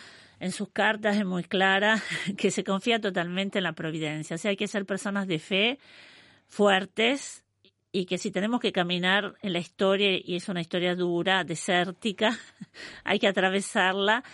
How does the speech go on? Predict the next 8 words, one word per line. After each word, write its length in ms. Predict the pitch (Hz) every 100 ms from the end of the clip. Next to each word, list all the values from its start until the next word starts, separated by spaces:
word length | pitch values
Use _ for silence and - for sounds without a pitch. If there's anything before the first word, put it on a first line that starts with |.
| - -
confiando 640 | 202 202 233 202 226 240
en 180 | - 190
la 60 | 180
acción 300 | - 196 190
de 100 | 175
Dios. 580 | 160 156 156 - - - _ _ - _ -
Creo 260 | 214 240
que 340 | 202 190 175